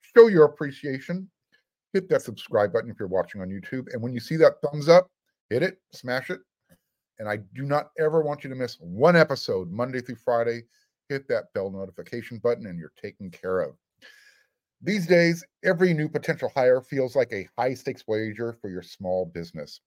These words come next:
That's why LinkedIn Jobs helps you find the right people for your team faster and for free. Post your job for free at linkedin dot com forward slash locked on college. Terms and conditions apply.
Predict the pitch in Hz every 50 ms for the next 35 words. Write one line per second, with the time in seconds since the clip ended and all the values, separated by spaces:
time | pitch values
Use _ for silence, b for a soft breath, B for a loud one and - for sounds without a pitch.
0 | _ b b b b _ _ - - - _ - 160 147 131 107 127 170 170 185
1 | 180 160 139 139 131 127 127 120 - - 139 135 - - - 95 120 185 233 233
2 | 233 180 - - 143 127 127 120 104 92 90 123 170 190 175 - 165 165 160 147
3 | 135 - _ - 147 175 190 185 175 175 - 135 127 131 127 - - 151 139 147
4 | - - - 151 - - - 113 95 - 98 90 _ _ - 185 190 196 202 196
5 | 190 180 b b b b b b b b b _ - 160 180 170 175 147 131 117
6 | 117 117 110 - 104 - - 156 151 - - - 98 101 95 90 104 98 92 85
7 | 92 85 85 - - - 147 151 156 160 156 - - 107 107 104 104 - - 107
8 | 95 - - - 101 98 104 104 98 - - 123 107 95 90 90 - 139 147 151
9 | 165 165 160 - - _ _ _ _ _ _ _ - - - 185 190 196 185 180
10 | 175 - 127 113 113 120 113 113 131 - - 139 131 127 - _ - - - _
11 | - - 92 98 104 92 82 76 69